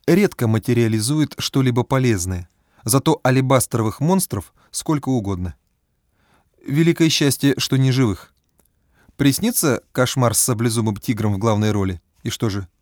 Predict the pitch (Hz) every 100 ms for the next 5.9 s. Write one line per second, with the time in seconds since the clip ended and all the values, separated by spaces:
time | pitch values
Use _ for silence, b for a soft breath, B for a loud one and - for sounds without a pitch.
0 | _ 123 120 113 - 110 113 107 107 104
1 | 135 175 _ _ _ _ _ _ _ _
2 | _ _ _ - - 170 - 135 131 143
3 | - 135 - 131 - 107 113 - 113 -
4 | _ _ _ _ _ _ _ _ _ _
5 | _ _ - 117 147 165 - 104